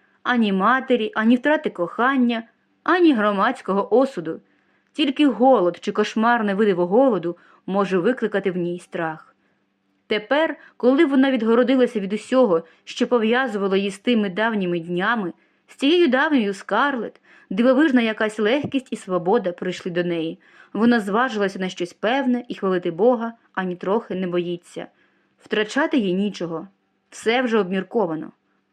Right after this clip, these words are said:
Якщо вдасться звабити Рета на шлюб, усе буде чудово. Але якщо ні, ну що ж, вона й тоді роздобудеться на гроші. На коротку хвильку вона задумалася, просто собі так поцікавившись, якою має бути коханка.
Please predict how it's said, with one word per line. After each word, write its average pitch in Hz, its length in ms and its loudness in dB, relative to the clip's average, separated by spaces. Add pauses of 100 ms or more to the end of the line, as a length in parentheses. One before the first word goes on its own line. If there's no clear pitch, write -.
(560)
Якщо 208 400 -2
вдасться 208 420 -2
звабити 180 480 -2
Рета 190 300 -2
на 165 100 -2
шлюб, 247 380 -6 (280)
усе 285 360 -4
буде 226 260 0
чудово. 170 520 -6 (640)
Але 233 260 -2
якщо 180 360 -2
ні, 254 320 -4 (340)
ну 233 160 4
що 147 280 -6
ж, - 200 -18 (260)
вона 226 260 2
й 233 60 -4
тоді 311 240 2
роздобудеться 175 580 -4
на 196 100 -2
гроші. 180 480 -6 (640)
На 208 140 -2
коротку 262 580 2
хвильку 240 480 0
вона 208 260 0
задумалася, 196 640 0
просто 254 380 0
собі 196 280 -6
так 214 220 -6
поцікавившись, 190 840 -6 (340)
якою 269 480 2
має 214 300 4
бути 180 260 -6
коханка. 202 640 -4